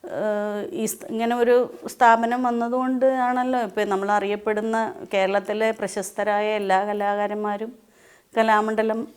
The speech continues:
ആണ്. അത് അതിൻ്റെ എല്ലാത്തിൻ്റെയും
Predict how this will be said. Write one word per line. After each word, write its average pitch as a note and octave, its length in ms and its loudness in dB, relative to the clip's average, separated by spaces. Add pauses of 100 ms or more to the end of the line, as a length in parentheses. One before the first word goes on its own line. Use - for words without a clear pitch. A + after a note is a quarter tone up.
(680)
ആണ്. A3 160 0 (540)
അത് F#3 140 2 (240)
അതിൻ്റെ F#3 380 2
എല്ലാത്തിൻ്റെയും B3 640 4